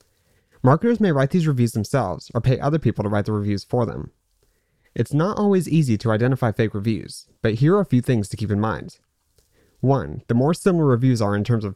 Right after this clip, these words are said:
tone, length, word choice, phrasing, et cetera, the more likely they're written by the same person. Two, vague reviews like, "meets expectations" or "my husband loves it," may be a sign of fake reviews.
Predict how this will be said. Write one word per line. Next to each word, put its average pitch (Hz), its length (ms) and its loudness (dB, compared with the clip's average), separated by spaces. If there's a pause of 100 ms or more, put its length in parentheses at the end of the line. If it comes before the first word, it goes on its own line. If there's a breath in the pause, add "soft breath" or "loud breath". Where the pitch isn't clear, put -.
tone, 123 420 0
length, 110 300 -2
word 113 220 -2
choice, 104 300 -4
phrasing, 107 380 -2
et 95 100 -8
cetera, 101 400 -2 (380 soft breath)
the 123 80 2
more 143 200 4
likely 143 280 0
they're 110 100 2
written 110 220 -2
by 104 80 0
the 98 60 -6
same 104 220 -2
person. - 440 -6 (920)
Two, 113 320 2
vague 120 260 0
reviews 104 340 0
like, 101 340 -4
"meets 117 260 0
expectations" 127 720 -2
or 101 180 -4
"my 101 140 -2
husband 123 380 -2
loves 117 200 -2
it," 90 180 -8 (420)
may 143 120 4
be 196 100 0
a 185 60 0
sign 143 200 0
of 113 80 -4
fake 110 180 -2
reviews. 101 560 -6